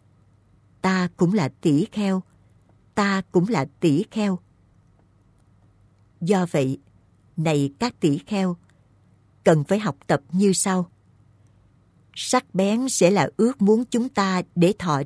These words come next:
trì tăng thượng giới học. Sắc bén sẽ là ước muốn chúng ta để thọ trì tăng thượng tâm học. Sắc bén sẽ là ước muốn chúng ta để thọ trì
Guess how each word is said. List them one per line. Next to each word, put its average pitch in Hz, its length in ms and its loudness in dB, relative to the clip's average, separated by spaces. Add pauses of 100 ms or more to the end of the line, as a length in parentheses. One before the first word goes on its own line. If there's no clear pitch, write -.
trì 147 280 2
tăng 196 420 -2
thượng 156 340 0
giới 214 260 0
học. 220 200 -4 (1300)
Sắc - 340 -2
bén 220 340 -2
sẽ 180 200 2
là 180 240 -2
ước 247 240 -2
muốn 226 220 0
chúng 254 240 -4
ta 202 340 -4 (100)
để 175 220 4
thọ 147 220 -2 (100)
trì 147 260 2
tăng 202 420 -2
thượng 151 260 -2
tâm 202 300 0
học. 175 200 -6 (1040)
Sắc - 360 -2
bén 208 300 0
sẽ - 200 0
là 165 240 0
ước 254 260 -2
muốn 208 280 2
chúng 240 200 -4
ta 185 320 -2 (140)
để 170 240 2
thọ 143 220 -2 (120)
trì 151 240 2